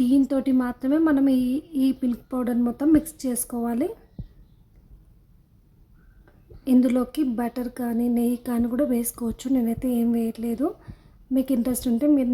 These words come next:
నెయ్యి కూడా వేసుకోవచ్చు. ఇప్పుడు ఈ మిశ్రమం అంతా ఈ ఎగ్ వైట్ తోటి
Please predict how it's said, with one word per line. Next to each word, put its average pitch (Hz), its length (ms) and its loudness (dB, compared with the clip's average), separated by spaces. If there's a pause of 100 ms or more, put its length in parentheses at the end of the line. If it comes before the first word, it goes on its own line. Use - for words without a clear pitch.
నెయ్యి 233 200 -2
కూడా 240 200 -2
వేసుకోవచ్చు. 226 520 -6 (640)
ఇప్పుడు 254 200 -2
ఈ - 100 2
మిశ్రమం 240 420 0
అంతా 233 260 0 (380)
ఈ - 20 4 (200)
ఎగ్ 240 180 -6
వైట్ 247 200 -4
తోటి 277 200 -6